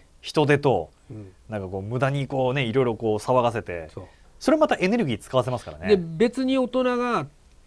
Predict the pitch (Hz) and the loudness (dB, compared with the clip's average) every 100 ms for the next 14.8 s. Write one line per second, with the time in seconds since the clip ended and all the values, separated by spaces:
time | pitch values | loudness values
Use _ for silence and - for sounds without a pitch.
0 | - - - 240 226 147 - 110 110 107 | -20 -8 0 2 2 -2 -6 -12 -12 -14
1 | 101 101 107 104 92 82 73 - 190 220 | -14 -14 -10 -8 -8 -10 -16 -8 0 4
2 | 233 233 233 233 233 226 - - - _ | 6 6 4 2 2 0 -4 -14 -20 _
3 | _ _ _ - 233 233 147 113 143 147 | _ _ _ -6 -4 -2 -2 -2 -6 -6
4 | 104 98 95 95 _ - 101 - - _ | -8 -14 -18 -20 _ -20 -20 -20 -20 _
5 | _ 180 151 - _ 208 196 185 - 175 | _ -10 -10 -14 _ 4 4 2 0 0
6 | 135 117 107 101 110 107 101 - 104 104 | 0 -10 -12 -14 -14 -14 -16 -16 -14 -12
7 | 80 71 - 135 123 151 165 113 104 113 | -12 -16 -10 -6 -2 -2 -2 -4 -10 -8
8 | 123 139 131 123 110 98 110 95 92 104 | -4 -2 -2 -6 -12 -16 -18 -18 -16 -10
9 | 120 87 80 120 117 110 - 131 127 117 | -2 -2 -2 -8 -10 -12 -14 -12 -10 -12
10 | 113 - - - - - _ _ _ - | -16 -20 -20 -20 -20 -20 _ _ _ -10
11 | 170 175 180 180 170 - - - _ - | -2 0 2 0 -4 -12 -18 -20 _ -12
12 | 170 156 269 220 143 147 127 139 113 107 | -6 0 2 2 -2 -4 -6 -8 -8 -12
13 | 104 _ _ _ _ 185 170 113 _ _ | -14 _ _ _ _ -4 -2 -4 _ _
14 | _ _ - - 139 123 117 | _ _ -18 -8 -6 -6 -12